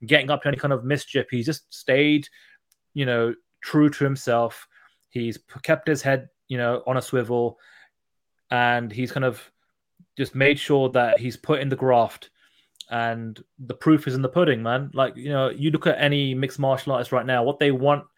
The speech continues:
m-, you know, a-, aside from obviously to have enough wealth and money put away for the, for the rest of their lives and look after their family, they just wanna be able to say, "I'm the best in the world. I am a U F C champion." And one percent of one percent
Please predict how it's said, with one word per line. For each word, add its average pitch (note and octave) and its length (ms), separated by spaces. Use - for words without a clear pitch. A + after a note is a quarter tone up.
m-, C#3 240
you C#3 120
know, A#2+ 180
a-, D3 160
aside D#3+ 420
from C#3+ 140
obviously C3 400
to B2 120
have B2+ 200
enough B2+ 260
wealth C3 340
and A#2 160
money B2+ 200
put B2+ 160
away B2 280
for A#2+ 280
the, A2+ 240
for C3 80
the A2+ 120
rest B2+ 180
of - 40
their B2+ 120
lives A#2+ 260
and A2 60
look A#2 120
after B2+ 220
their A#2 100
family, B2+ 460
they F3 100
just G#3+ 140
wanna G#3 120
be F#3 100
able D#3+ 140
to C3+ 40
say, D#3 400
"I'm D#3+ 120
the E3 160
best C#3 320
in C3+ 80
the B2+ 100
world. G#2+ 640
I C#3+ 180
am C#3+ 300
a B2 100
U A#2+ 360
F C3 140
C B2 240
champion." B2 500
And A2+ 300
one C#3+ 420
percent D3 300
of A2+ 100
one C3 220
percent A#2+ 400